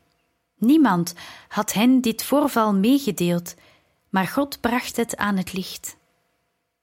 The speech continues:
Zij stonden sprakeloos toen die zonde werd uitgescheiden. Dat was de oorzaak van die hevige buikpijn.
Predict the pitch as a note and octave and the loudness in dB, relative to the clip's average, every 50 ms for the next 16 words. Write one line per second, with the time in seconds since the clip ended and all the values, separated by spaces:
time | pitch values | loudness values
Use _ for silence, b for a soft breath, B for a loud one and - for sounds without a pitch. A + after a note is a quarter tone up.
0 | _ _ _ _ _ _ _ _ _ - - - G3 G3 F3+ - - - A3 G#3 | _ _ _ _ _ _ _ _ _ -14 -6 -4 -2 0 0 0 0 0 0 0
1 | F#3+ G3+ - - - - A#3 G3+ G3+ G#3+ - - - A3 F#3 F#3+ G3 G3+ G3 - | 0 0 0 -2 -2 -2 -2 0 0 0 0 -2 -2 -2 0 0 0 0 0 -2
2 | - B B B B B B B - A#3 A3+ G#3 G#3+ G#3+ F#3+ - - B3 C4 C4+ | -4 B B B B B B B 0 0 2 2 2 2 2 2 2 4 4 4
3 | C4 A#3 A3 F3+ G#3+ G#3 F#3 - - - A#3 B3+ B3 - - - F#3 - - - | 4 4 2 2 0 -2 -2 -4 -4 -2 -2 -2 -2 -4 -4 -2 -2 -2 0 0
4 | F#3 F3 F3 F3 F#3 F#3 F#3 F#3+ - _ _ _ _ _ _ _ _ _ _ _ | -2 -4 -2 -4 -4 -4 -4 -6 -8 _ _ _ _ _ _ _ _ _ _ _
5 | - E3+ F3 F3 G3+ G#3+ G#3 - G3+ - - A#3 A#3+ A#3 A3 - A#3+ A3+ A3 - | -6 -6 -4 -2 -2 0 0 2 0 2 2 2 2 2 2 2 2 2 0 0
6 | - A3+ A3+ A3 G#3+ F3+ E3 G#3+ C#4+ D4+ C4+ - A3+ F#3 G#3 F3 - - A#3 A#3+ | -2 -2 0 0 0 0 0 0 0 0 0 -2 -2 -2 -4 -6 -4 -4 -4 -4
7 | B3+ B3 - - - G3 F#3 F3+ F3+ F3 | -4 -4 -8 -6 -4 -2 -2 -2 -4 -6